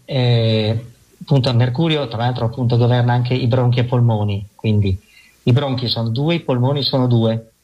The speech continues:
ma sono paralleli, sono vicini. Sì, sono due, ma sono vicini. Invece nel caso la doppiezza del, di Mercurio in Vergine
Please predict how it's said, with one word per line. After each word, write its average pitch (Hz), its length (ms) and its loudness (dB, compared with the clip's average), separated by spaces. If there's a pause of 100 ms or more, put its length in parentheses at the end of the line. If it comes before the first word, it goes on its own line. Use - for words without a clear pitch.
(260)
ma 135 100 -2
sono 165 280 0
paralleli, 143 540 -2
sono 120 240 0
vicini. 113 680 0
Sì, 208 320 -2
sono 120 260 0
due, 147 300 2
ma 180 100 -2
sono 147 240 0
vicini. 120 640 0 (480)
Invece 147 420 0
nel 120 160 0
caso 135 360 -2
la 110 720 0
doppiezza 127 680 0
del, 113 680 -2
di 127 120 2
Mercurio 123 720 0
in 135 160 0
Vergine 113 680 0